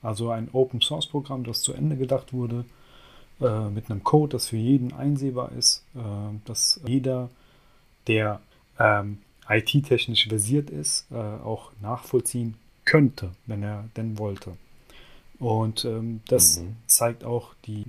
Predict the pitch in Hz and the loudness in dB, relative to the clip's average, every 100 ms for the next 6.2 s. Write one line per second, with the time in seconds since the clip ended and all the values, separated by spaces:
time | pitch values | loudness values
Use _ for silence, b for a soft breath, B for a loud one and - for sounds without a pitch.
0 | 107 117 107 - 107 - 104 135 127 - | -10 -12 -10 -6 -4 -2 0 2 2 0
1 | - - 113 104 101 107 104 101 101 104 | -12 -10 -6 -6 -8 -8 -8 -6 -8 -8
2 | 104 98 98 101 - 113 - 104 101 101 | -8 -8 -10 -12 -10 -8 -4 -2 0 -2
3 | 98 101 b b b b b _ - 110 | -4 -8 b b b b b _ -10 -8
4 | 101 107 127 - 117 - - - - 107 | -6 -6 0 0 2 0 -2 -20 2 4
5 | 98 107 113 104 104 - - 127 127 107 | 4 2 -6 -6 0 0 6 6 6 -2
6 | 101 | -6